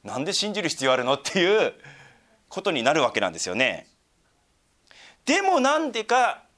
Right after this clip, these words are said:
自分たちの神を、まあ、作りたいと思うのが、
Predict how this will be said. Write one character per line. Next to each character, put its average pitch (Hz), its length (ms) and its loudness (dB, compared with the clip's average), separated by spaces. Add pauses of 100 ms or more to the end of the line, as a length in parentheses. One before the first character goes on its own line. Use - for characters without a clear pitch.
(460)
自 208 180 -2
分 285 180 -2
た 254 120 2
ち 180 100 -4
の 156 80 0
神 156 320 -2
を、 151 340 2 (520)
ま - 100 -10
あ、 - 20 -16
作 - 200 -6
り 277 120 -2
た 311 140 2
い 320 100 -2
と 202 120 0
思 190 240 -2
う - 20 -4
の 120 120 -4
が、 113 360 0